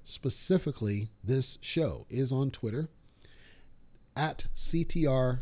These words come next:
Crypto Radio. So the letters C T R Crypto Radio is Twitter handle. Please do feel free to follow us on Twitter.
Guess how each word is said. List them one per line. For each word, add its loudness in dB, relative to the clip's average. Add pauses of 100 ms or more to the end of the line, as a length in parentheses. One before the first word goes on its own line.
(100)
Crypto 2
Radio. 2 (400)
So -2
the -2
letters 0
C 0
T 0 (140)
R -4 (400)
Crypto 4
Radio 2 (540)
is 0
Twitter 4
handle. 2 (600)
Please 6
do 6
feel 6
free 4
to 0
follow 4
us 2
on 0
Twitter. 2